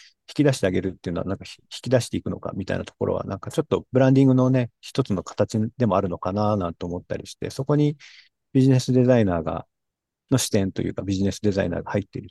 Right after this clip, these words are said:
ということの、のなんか大きな意味があるのかなっていうふうに、うん、なんかこう、今日お話ししてて感じたんですけどね。なんか、な-、なおくんとしては、なんか、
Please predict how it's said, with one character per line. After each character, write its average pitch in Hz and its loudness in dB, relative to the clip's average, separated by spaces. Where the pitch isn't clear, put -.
と - -18
い - -16
う - -18
こ 131 -4
と 131 4
の、 123 2
の 123 2
な 120 4
ん - -2
か - -4
大 98 2
き 95 -6
な 92 -2
意 92 -4
味 85 -6
が 85 -4
あ 92 -2
る 92 -10
の 90 -12
か 92 -4
な 90 -4
っ - -20
て - -14
い - -16
う - -20
ふ - -20
う - -12
に、 87 -14
う 98 -2
ん、 82 -6
な 95 -4
ん - -10
か - -8
こ 85 -6
う、 - -20
今 92 4
日 - -
お - -6
話 95 -4
し - -10
し - -12
て - -10
て 87 -12
感 85 -8
じ - -12
た 85 -6
ん 82 -8
で 82 -12
す - -20
け - -16
ど - -14
ね。 98 -8
な 107 -4
ん - -10
か、 107 -4
な-、 143 2
な 123 6
お 117 0
く 107 0
ん 92 -2
と 107 -6
し - -8
て - -2
は、 92 -2
な 104 -2
ん 87 -8
か、 - -14